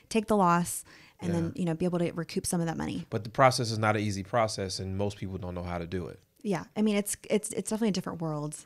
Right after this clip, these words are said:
Speaker 2: Yeah.
Speaker 1: So I'm an agent, but I'm in a totally different world. I don't do any
Speaker 2: Yeah.
Speaker 1: traditional real estate.
Speaker 2: It, it, that's your niche right there is short
Speaker 1: Yep.
Speaker 2: sales.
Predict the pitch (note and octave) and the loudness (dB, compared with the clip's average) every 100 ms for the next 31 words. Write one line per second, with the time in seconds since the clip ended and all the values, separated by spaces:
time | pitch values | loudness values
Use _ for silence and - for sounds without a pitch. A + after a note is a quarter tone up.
0 | _ G2+ F#2+ F2 - D3+ G#3+ G#3 B3 E3+ | _ -4 -2 -2 0 2 4 6 6 6
1 | E3+ - F#3+ E3+ - F3+ F3 D#3+ D#3 G3 | 2 0 0 0 0 -2 0 -2 -2 0
2 | G3+ G3 F3 E3+ - D#3+ D3 E3+ F3 E3+ | 2 2 0 -2 -2 0 0 -2 -2 0
3 | F3 F#3+ G3 G3+ F#3+ F#3 E3+ D#3+ D#3 G#2 | 0 0 0 0 0 0 0 0 -2 -4
4 | E2 - _ - G2+ - G2+ E2 F#2+ G#2 | -6 -10 _ -8 -6 -2 -4 -2 4 4
5 | G2 G#2 G2 G2 F#2 - F#2+ F#2+ F#2+ F2+ | 4 0 0 0 -4 0 2 2 0 -2
6 | F2 F2 - F#2+ - E2+ D#2+ - | -2 -4 -4 -2 -2 -4 -6 -10